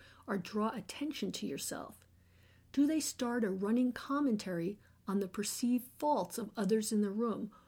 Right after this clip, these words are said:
or criticize your every move? Do they endlessly remind you of safety concerns, social advantages, or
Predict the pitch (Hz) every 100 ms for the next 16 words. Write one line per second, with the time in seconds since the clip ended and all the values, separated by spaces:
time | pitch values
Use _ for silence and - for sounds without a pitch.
0 | _ _ _ 220 214 - 285 269 - 208
1 | 180 160 240 277 269 175 170 165 160 -
2 | - - _ _ _ _ - _ - 226
3 | 220 - 233 269 302 294 - 285 240 190
4 | 202 226 262 220 196 190 - - 320 -
5 | 190 - 185 - 185 170 147 139 - -
6 | 320 - 247 196 180 175 170 175 202 196
7 | 202 - 226